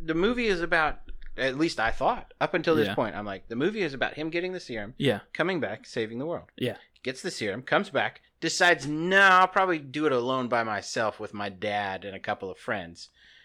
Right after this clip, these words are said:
Speaker 1: instead of actually saving the world."
Speaker 2: Right.
Speaker 1: And then gets to the ship with the serum to save the world. They stick four monsters,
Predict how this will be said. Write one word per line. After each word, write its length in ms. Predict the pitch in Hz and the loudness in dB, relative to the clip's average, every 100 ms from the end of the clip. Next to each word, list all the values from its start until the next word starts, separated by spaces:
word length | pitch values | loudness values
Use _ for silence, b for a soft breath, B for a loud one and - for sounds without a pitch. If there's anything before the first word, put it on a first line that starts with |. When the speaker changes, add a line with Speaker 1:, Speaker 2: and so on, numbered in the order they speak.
| b | b
Speaker 1:
instead 280 | 113 104 110 | -16 -8 -6
of 80 | 104 | -4
actually 400 | 92 127 - 101 | 2 0 0 -10
saving 340 | - 95 90 90 | -8 -8 -8 -12
the 80 | |
world." 360 | 87 78 87 - _ - | -14 -14 -14 -18 _ -8
Speaker 2:
Right. 260 | 120 107 - b b b b | -6 -6 -10 b b b b
Speaker 1:
And 160 | 143 147 | -2 0
then 120 | 143 | 0
gets 240 | 190 226 | 2 2
to 100 | - | 0
the 100 | 139 | -4
ship 360 | 117 107 104 - _ - | -2 -2 -4 -8 _ 0
with 180 | 208 - | 0 0
the 60 | |
serum 400 | - 117 95 98 | -6 -6 -6 -8
to 100 | 131 - | -10 -6
save 300 | - 226 185 | 2 2 2
the 80 | 135 | 0
world. 340 | 104 95 - _ - | -2 -4 -10 _ -14
They 100 | 147 | -10
stick 320 | - 165 156 | -4 -4 -4
four 320 | - 190 220 | -8 -2 2
monsters, 640 | 170 120 104 - 113 - | 4 2 0 -6 -6 -8